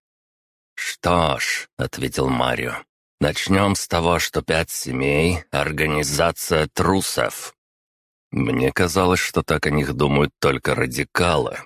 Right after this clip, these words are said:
заметил я с определенным удивлением.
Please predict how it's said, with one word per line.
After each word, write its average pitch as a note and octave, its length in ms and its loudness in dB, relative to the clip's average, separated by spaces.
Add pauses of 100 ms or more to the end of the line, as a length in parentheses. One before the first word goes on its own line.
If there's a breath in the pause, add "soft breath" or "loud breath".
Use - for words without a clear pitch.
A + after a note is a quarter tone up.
(160)
заметил C2+ 600 -4
я D2 160 2
с - 80 -6
определенным C#2+ 720 0
удивлением. C#2+ 800 -2